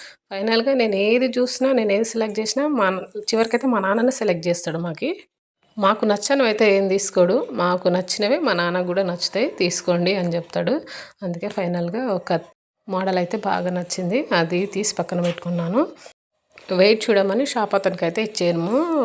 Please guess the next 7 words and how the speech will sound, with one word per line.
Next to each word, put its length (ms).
వెయిట్ 280
కరెక్ట్గా, 580
ఆ, 40
ఫోర్ 400
తులాస్ 440
ఉన్నది 260
కరెక్ట్గా. 520